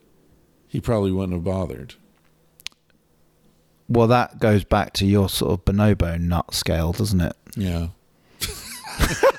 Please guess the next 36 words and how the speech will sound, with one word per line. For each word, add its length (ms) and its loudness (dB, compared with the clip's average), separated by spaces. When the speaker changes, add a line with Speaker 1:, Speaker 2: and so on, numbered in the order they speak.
Speaker 2:
It's 160 2
like, 300 2
are 200 4
my 220 4
sperm 480 4
more 240 6
voluminous 560 4
than 240 2
fucking 380 2
his 260 2
bonobo 580 2
nuts? 400 2
Speaker 1:
Yeah. 220 0
Speaker 2:
Well, 260 4
yeah, 340 4
because 280 -4
I'm 180 4
on 140 4
a 60 2
stage 420 2
with 100 0
a 60 0
fucking 380 -2
guitar 360 0
with 140 -2
Mick 220 0
Jagger. 460 -2
Speaker 1:
Yeah, 400 0
yeah. 420 -2
Speaker 2:
You 160 2
know? 220 4
Speaker 1:
And 100 0
I 100 -2
Speaker 2:
It's 60 -2
Speaker 1:
get 180 -4
to, 300 -6